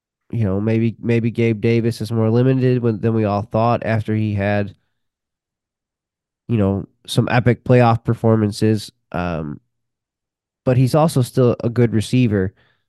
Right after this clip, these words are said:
So, I mean, some of that I too, too is, you know, telling him, "Go,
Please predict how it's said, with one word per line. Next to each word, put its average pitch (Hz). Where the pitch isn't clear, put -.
So, 120
I 107
mean, 101
some 135
of 120
that 113
I 110
too, 117
too 131
is, 113
you 117
know, 98
telling 123
him, 120
"Go, 120